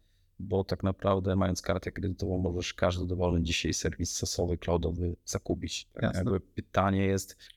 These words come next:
Speaker 1: do jakiego poziomu jesteś w stanie doprowadzić poziom adopcji tej usługi w organizacji. Mm, my obserwujemy rynek polski, obserwujemy rynek europejski. S-, ochoczo spoglądamy na, na rynki amerykańskie po to, żeby się uczyć, bo,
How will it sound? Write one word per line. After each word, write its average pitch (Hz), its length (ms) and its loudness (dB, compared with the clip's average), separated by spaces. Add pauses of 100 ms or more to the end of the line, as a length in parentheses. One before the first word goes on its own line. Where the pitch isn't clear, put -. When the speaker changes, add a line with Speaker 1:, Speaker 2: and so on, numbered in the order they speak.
Speaker 1:
do 98 80 2
jakiego 101 360 2
poziomu 98 460 0
jesteś 90 260 -2
w - 20 -8
stanie 90 240 2
doprowadzić 87 540 -2
poziom 85 380 2
adopcji 90 380 -2
tej 85 140 -4
usługi 85 380 -2
w - 80 -6
organizacji. 87 680 0 (480)
Mm, 98 280 2
my 107 160 2
obserwujemy 98 580 4
rynek 92 260 0
polski, 98 300 -2
obserwujemy 90 460 0
rynek 92 300 -2
europejski. 92 680 0
S-, - 480 -10
ochoczo 107 360 2
spoglądamy 92 600 0
na, 90 260 4
na 90 180 2
rynki 92 220 0
amerykańskie 87 560 0
po - 200 -8
to, - 100 -2
żeby 87 180 -2
się - 140 0
uczyć, 87 300 -2
bo, - 160 -10